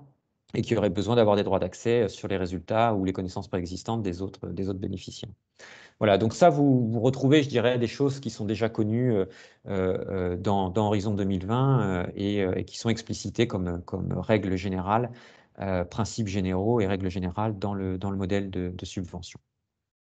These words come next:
Maintenant, au-delà de, de, de, de tout ça, ce qui est important de noter, c'est que, euh, le modèle de contrat doit pas être vu comme quelque chose d'isolé, et en tout cas lui-même,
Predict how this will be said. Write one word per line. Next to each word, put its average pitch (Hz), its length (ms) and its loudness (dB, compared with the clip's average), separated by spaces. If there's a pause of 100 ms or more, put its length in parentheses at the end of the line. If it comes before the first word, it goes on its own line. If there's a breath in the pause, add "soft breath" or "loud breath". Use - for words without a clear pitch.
(1160 loud breath)
Maintenant, 175 480 6
au-delà 139 400 8
de, 110 420 2
de, 95 640 -4
de, 101 400 -6
de 98 160 -6
tout 113 140 -6
ça, 156 300 2
ce 135 120 -8
qui - 200 -4
est - 20 2
important 131 460 0
de 113 120 4
noter, 107 380 2
c'est - 280 -6
que, 135 540 4
euh, 101 420 -2 (720)
le 104 140 -4
modèle 120 280 6
de 123 80 2
contrat 131 420 2
doit 110 180 0
pas 123 120 4
être 110 80 2
vu 117 160 -4
comme 110 160 -2
quelque 110 200 -4
chose 110 280 0
d'isolé, 107 640 2
et 104 80 -2
en 101 80 -4
tout 107 140 -10
cas 117 120 2
lui-même, 123 680 2